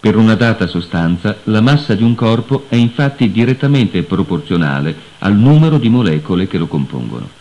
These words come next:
L'arrivo di una determinata quantità di energia, per esempio sotto forma di calore, si ripartisce mediamente in misura eguale tra le diverse molecole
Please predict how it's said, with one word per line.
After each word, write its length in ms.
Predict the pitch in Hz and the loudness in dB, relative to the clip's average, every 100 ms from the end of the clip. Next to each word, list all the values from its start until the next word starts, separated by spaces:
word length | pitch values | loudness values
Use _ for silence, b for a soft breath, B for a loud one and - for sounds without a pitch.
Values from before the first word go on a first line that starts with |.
| _ _ _ _ _ _ _ _ _ _ _ - | _ _ _ _ _ _ _ _ _ _ _ -10
L'arrivo 560 | - 98 95 123 139 120 | -2 2 4 4 4 2
di 80 | 101 | 2
una 180 | 98 95 | 2 2
determinata 640 | 85 98 95 95 117 92 | 0 0 2 2 0 -2
quantità 480 | 90 85 85 90 87 | -2 -2 -2 -4 -2
di 140 | 87 | -2
energia, 580 | 82 82 80 87 80 82 B B - | 0 -2 0 0 0 -2 B B -6
per 140 | 85 | -4
esempio 340 | 82 90 95 87 | -2 0 0 0
sotto 280 | 95 95 98 | -2 -4 -2
forma 280 | 110 92 80 | -2 -2 -2
di 120 | 80 | -4
calore, 440 | 78 78 69 76 - B B | -4 -2 -4 -6 -10 B B
si 180 | - 127 | 0 2
ripartisce 680 | 135 143 143 120 101 - 92 | 2 2 0 0 0 0 0
mediamente 760 | 98 127 113 80 82 110 - | 2 2 2 2 0 -4 -2
in 140 | - 113 | 2 4
misura 380 | 113 123 123 | 4 2 2
eguale 580 | 90 98 95 73 73 98 - - | 0 0 0 0 -2 -4 -6 -12
tra 180 | - 120 | -2 0
le 120 | 117 | 2
diverse 440 | 117 113 92 - 90 | 0 0 0 -2 -2
molecole 540 | 85 67 - 73 | 0 -2 -4 -6